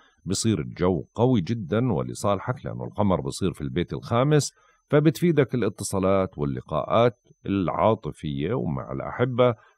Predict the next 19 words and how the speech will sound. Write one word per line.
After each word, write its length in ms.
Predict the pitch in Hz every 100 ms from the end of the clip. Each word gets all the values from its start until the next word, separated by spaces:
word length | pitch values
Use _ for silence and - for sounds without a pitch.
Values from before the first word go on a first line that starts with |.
| _ -
تقدر 320 | 135 120 82
تلطف 440 | - 90 - -
الأجواء 600 | 57 69 69 90 104 -
وترجع 720 | 71 - 92 113 143 82 64
العلاقات 720 | 55 57 67 76 - 113 107 67
لطبيعتها. 800 | 62 78 80 95 120 - 58 - _ _ _ -
اليوم 380 | 131 170 185 175
بتنال 460 | 156 - 160 160 151
ما 140 | 147
بترغب 580 | 139 147 127 117 151 151
وبتنتصر 720 | 80 82 110 101 101 107 85
على 240 | 90 92
كل 240 | - 123 107
الاعتبارات، 920 | 67 80 69 76 65 64 76 135 - -
وممكن 560 | 65 71 76 76 95 82
تحل 260 | - 131 117
بعض 260 | 117 113
المسائل 540 | 110 104 101 139 127 123
العالقة 680 | 120 117 160 143 - 135